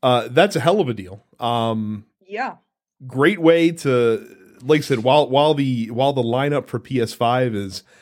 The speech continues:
Speaker 1: a little bare, a little threadbare, uh, a great way to catch up. If, 'cause again, the, most of the games here are, like, especially on the Sony exclusive side, with a few exceptions, are, like, the tentpole games of the generation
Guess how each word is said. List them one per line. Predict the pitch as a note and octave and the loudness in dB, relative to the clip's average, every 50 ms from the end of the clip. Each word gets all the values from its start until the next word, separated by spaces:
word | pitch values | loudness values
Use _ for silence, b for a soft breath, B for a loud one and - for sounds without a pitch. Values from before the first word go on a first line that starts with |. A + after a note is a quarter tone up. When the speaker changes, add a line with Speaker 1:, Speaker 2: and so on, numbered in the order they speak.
| b b b b b b | b b b b b b
Speaker 1:
a | - B2+ | -4 0
little | C3 D3 C#3+ C#3+ C3 | 2 4 6 6 4
bare, | A#2+ A#2+ A#2 A2+ B2+ D3 D3+ - - - | 4 2 0 0 0 -2 -2 -6 -8 -4
a | B2+ | -2
little | B2+ B2 | -2 -2
threadbare, | A2+ - - B2 A2+ A#2 B2+ B2 B2 C3 D#3 D#3+ - _ _ - - | -2 -2 -2 -2 -2 0 -2 -2 -2 -4 -4 -8 -14 _ _ -18 -10
uh, | G#2+ A2+ A2+ A2 A2 | -4 -2 -2 -2 -2
a | - A#2 | -4 -6
great | A#2 A#2 - - B2 B2+ B2+ A#2+ | -8 -6 -4 -2 -2 -2 0 0
way | B2+ B2+ B2+ B2+ | 0 0 0 0
to | A#2 G#2 | -2 -6
catch | - - C3 A#2 - - | -6 -6 -6 -6 -4 -4
up. | B2+ B2 B2+ B2+ | -6 -6 -6 -6
If, | A2+ A#2 B2 B2+ | -8 -8 -8 -2
'cause | - F3+ E3+ D#3 | 2 2 2 2
again, | E3+ F3 A3+ E3+ C#3+ | 0 -2 -2 -2 0
the, | D3+ A#3+ D4+ B3+ - B B B B B B - | 2 2 2 2 0 B B B B B B -4
most | C3+ E3+ C4 G4+ G4+ - - | 0 2 2 2 0 0 -2
of | C#4+ F#3+ | -2 0
the | F3+ C#3+ | 0 0
games | C3+ C3+ C#3 D3+ D3+ C#3+ C3 | 0 0 -2 -2 -2 -4 -4
here | - A#2 A2 G#2+ G2+ F#2+ F#2 - | -6 -6 -6 -6 -6 -8 -8 -6
are, | - A#2 A#2+ | -4 -4 -2
like, | A#2 A#2 A2+ A2 G#2+ G2 - - - _ _ _ _ _ _ _ _ _ _ _ _ _ _ _ _ - | -2 -2 -2 -4 -4 -8 -10 -18 -20 _ _ _ _ _ _ _ _ _ _ _ _ _ _ _ _ 0
especially | D3 D#3 - - B3+ C4 - - A#3+ G3 | 0 0 2 2 2 2 2 0 0 2
on | E3 D3 B2+ | 2 2 2
the | A#2+ A#2 | 0 -2
Sony | A2+ - - D3 C#3+ D3 D3 B2+ A#2 | -2 -2 0 0 0 2 2 0 -2
exclusive | G#2+ - - A#2 A#2+ A#2+ - C#3+ | -4 -6 -8 -6 -6 -6 -8 -6
side, | - - D#3 D3 D#3 D3+ D#3 D#3+ - _ _ _ _ _ _ _ | -2 -2 0 0 -2 -4 -6 -10 -14 _ _ _ _ _ _ _
with | - C3 C3+ C3 | -2 -2 0 0
a | A#2+ | -2
few | - - C3+ C#3 | -2 0 2 2
exceptions, | B2 - - B2+ A#2 A#2 - D3+ D3 D3 D3+ | 2 0 0 -2 -2 -2 -2 -4 -4 -4 -2
are, | C#3+ C#3 C3+ C3+ | 0 2 4 4
like, | C3+ C3+ C3 B2+ A2+ A2+ | 6 6 4 2 0 0
the | A#2+ C#3 | 0 0
tentpole | C#3+ C#3 - - D3+ D3+ C#3+ - - - C3+ C3 B2+ | 0 0 -4 -6 -6 -6 -6 -8 -6 -2 -2 -2 -2
games | A#2+ A2+ A2+ A2+ A#2 A2+ A2+ G#2 G2 - - - _ _ _ _ _ _ _ _ - | -2 -4 -4 -4 -4 -4 -6 -6 -8 -10 -14 -18 _ _ _ _ _ _ _ _ -4
of | - B2 A#2+ A2+ G#2+ | -2 -2 -2 -2 -4
the | A#2 A#2+ | -8 -6
generation | A2+ A#2+ A#2 G#2+ G#2+ G#2+ G2 G2 A2 - G#2+ G2 F#2+ F2+ F2 | -4 -2 -2 -2 -2 -4 -6 -6 -8 -10 -12 -14 -14 -14 -16